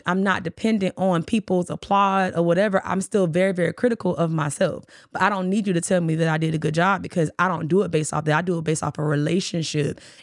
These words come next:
And, but it's never ending though. I don't want you to have this false expectation that it just goes away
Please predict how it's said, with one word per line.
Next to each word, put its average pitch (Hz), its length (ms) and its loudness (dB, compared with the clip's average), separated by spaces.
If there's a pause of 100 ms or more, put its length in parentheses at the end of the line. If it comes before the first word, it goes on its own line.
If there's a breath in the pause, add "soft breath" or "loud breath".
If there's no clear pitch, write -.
And, 160 380 2
but 214 200 0
it's - 240 -4
never 185 460 2 (100)
ending 214 360 2
though. 156 180 -2
I 180 120 2
don't 214 140 -2
want 208 180 -4
you 190 60 0
to 190 100 2
have 175 180 0
this 151 140 -6
false 190 320 0
expectation 175 840 -2 (260 loud breath)
that 175 140 4
it 180 60 0
just 170 220 0
goes 180 300 4
away 170 480 0